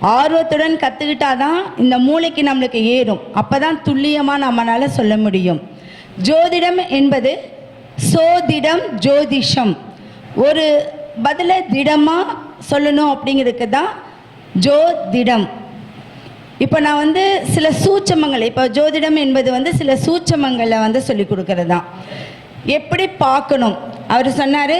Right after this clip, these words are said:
இப்ப ஒருத்தர் வராங்க, அவங்க வந்து உட்காரும் போதே நம்ம வந்து, "இதற்கு தான் நீங்க வந்திருக்கீங்கன்னு" சொன்னா நம்ம என்ன சொல்லுவோம்? உடனே அசந்து போயிடுவாங்க. அதுதான் அவங்களுக்கு நமக்கு தேவை. நம்ம வந்து, "உங்களுக்கு என்ன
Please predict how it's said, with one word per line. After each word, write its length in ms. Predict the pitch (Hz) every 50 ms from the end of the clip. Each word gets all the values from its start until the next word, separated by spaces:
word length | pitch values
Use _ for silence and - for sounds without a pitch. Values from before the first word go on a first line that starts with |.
| 381 - -
இப்ப 280 | - - 285 277 277 277
ஒருத்தர் 300 | 277 277 269 254 233 240
வராங்க, 320 | 247 277 285 285 269 254 247 285 339 - - - - - - - - -
அவங்க 300 | - 262 294 302 302 294
வந்து 220 | 285 302 311 349 320 311
உட்காரும் 400 | 320 - 320 311 311 311 294 285
போதே 200 | 294 285 302 320 302 311
நம்ம 160 | 285 277 269 262
வந்து, 280 | 254 254 262 285 311 370 403 - - - - - - - -
"இதற்கு 460 | 233 294 277 339 339 339 339 320 311
தான் 260 | 320 320 339 349 330 330
நீங்க 160 | 302 294 285
வந்திருக்கீங்கன்னு" 720 | 269 254 262 277 294 294 294 294 285 262 277 294 302 277 269
சொன்னா 120 | 294 277 277
நம்ம 220 | 269 262 254 254 262
என்ன 100 | 277 302 277 -
சொல்லுவோம்? 400 | 277 233 226 208 202 190 185 -
உடனே 320 | - 214 214 247 254 285 285 254 214
அசந்து 340 | 214 - 269 262 269 269 285
போயிடுவாங்க. 500 | - 240 220 190 180 175 170 165 160 151 - - - - - - - - - - - - 208
அதுதான் 340 | 214 285 302 339 349 349 311
அவங்களுக்கு 340 | 294 311 311 320 320 320 311
நமக்கு 320 | 302 294 277 277 269 277 269 269 254
தேவை. 260 | 262 269 262 240 196 - - - - - - - - - - - - 226
நம்ம 240 | 240 269 302 330 320
வந்து, 180 | 320 320 359 349 339
"உங்களுக்கு 360 | 320 311 311 311 302 302 302 277
என்ன 200 | 269 285 294